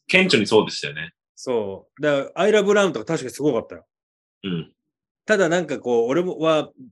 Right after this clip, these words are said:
Speaker 2: あ、アイラ・ブラウンなんだって思っちゃってる自分もいるし、
Speaker 1: うん。はいはいはい。
Speaker 2: で、スリーエックススリーに慣れてんのかな、どうなのかなっていう気持ちもあったし。
Speaker 1: はいはいはいはいはい。
Speaker 2: ただ、まあ、もちろんね、全力尽くして頑張ってる姿も見てるから、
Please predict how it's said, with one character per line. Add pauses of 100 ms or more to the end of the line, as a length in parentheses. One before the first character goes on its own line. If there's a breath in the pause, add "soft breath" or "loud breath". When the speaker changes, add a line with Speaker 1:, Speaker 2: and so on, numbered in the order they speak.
(160)
Speaker 2:
あ、 (380)
ア
イ
ラ・
ブ
ラ
ウ
ン
な
ん
だ
っ
て
思
っ
ち
ゃ
っ
て
る
自
分
も
い
る
し、 (400)
Speaker 1:
う
ん。
は
い
は (100)
い
は
い。 (560)
Speaker 2:
で、
ス
リ
ー
エ
ッ
ク
ス
ス
リ
ー
に
慣
れ
て
ん
の
か
な、
ど
う
な
の
か
な
っ (100)
て
い
う
気
持
ち
も
あ
っ
た
し。
Speaker 1:
は
い
は
い
は
い
は
い
は
い。
Speaker 2:
た
だ、
ま
あ、
も
ち
ろ
ん
ね、 (200)
全
力
尽
く
し
て
頑
張
っ
て
る
姿
も
見
て
る
か
ら、